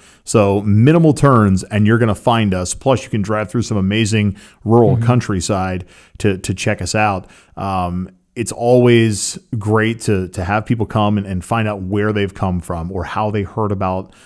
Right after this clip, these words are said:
Speaker 1: our events. We've seen a ton of first timers coming. We, we always want the locals to come out. We know that, um, the, when you are local, there are so many other great things in your
Speaker 2: Mm-hmm.
Speaker 1: local area to check out,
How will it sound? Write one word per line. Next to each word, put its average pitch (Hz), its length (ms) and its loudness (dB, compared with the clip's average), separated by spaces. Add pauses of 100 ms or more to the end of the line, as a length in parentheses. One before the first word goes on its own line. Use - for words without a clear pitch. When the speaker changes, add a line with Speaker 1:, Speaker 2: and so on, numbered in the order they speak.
(220)
Speaker 1:
our 92 240 -2
events. 85 460 -6 (260)
We've 101 160 -2
seen 110 140 -2
a 98 60 -2
ton 117 240 -4
of 107 60 -4
first 117 320 -4
timers 87 440 -4
coming. 80 460 -6 (140)
We, 101 200 -10
we 101 360 -6
always 117 440 2
want 110 200 0
the 104 80 0
locals 110 420 0
to - 100 -8
come 117 160 0
out. 107 260 -2
We 104 140 0
know 107 300 2
that, 98 240 0 (360)
um, 80 500 -8
the, 104 200 -8
when 104 500 -2
you 117 160 8
are 113 140 6
local, 117 400 4
there 104 180 2
are 107 60 0
so 120 140 2
many 113 140 2
other 107 160 2
great 101 320 -2
things 113 280 2
in 117 100 4
your 110 120 4
Speaker 2:
Mm-hmm. 98 100 2
Speaker 1:
local 113 240 2
area 107 280 0
to 95 100 -2
check 95 240 -4
out, 120 340 0